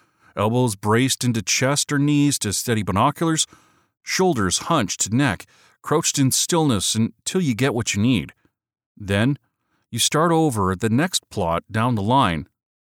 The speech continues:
and again and again across dozens of plots, and repeat the whole enterprise each day that weather allows over a set time frame,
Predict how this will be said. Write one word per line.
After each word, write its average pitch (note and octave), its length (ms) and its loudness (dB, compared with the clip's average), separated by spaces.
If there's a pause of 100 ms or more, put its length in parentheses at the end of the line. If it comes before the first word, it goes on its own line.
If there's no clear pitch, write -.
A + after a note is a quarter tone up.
and F2+ 320 -2
again F#2 500 0
and C#3 100 2
again A2+ 380 0
across A2 360 0
dozens C#3+ 520 0
of F2 100 -4
plots, E2 400 -6 (640)
and D3 100 0
repeat G#3+ 320 -4
the B2+ 120 0
whole E3+ 340 0
enterprise G#2 580 0
each F3+ 300 -4
day G#2 220 0
that G2 140 -4
weather G#2+ 280 0
allows G#2+ 440 0
over G#2+ 240 0
a G#2 60 2
set - 300 -2
time A2 340 0
frame, C2+ 320 -8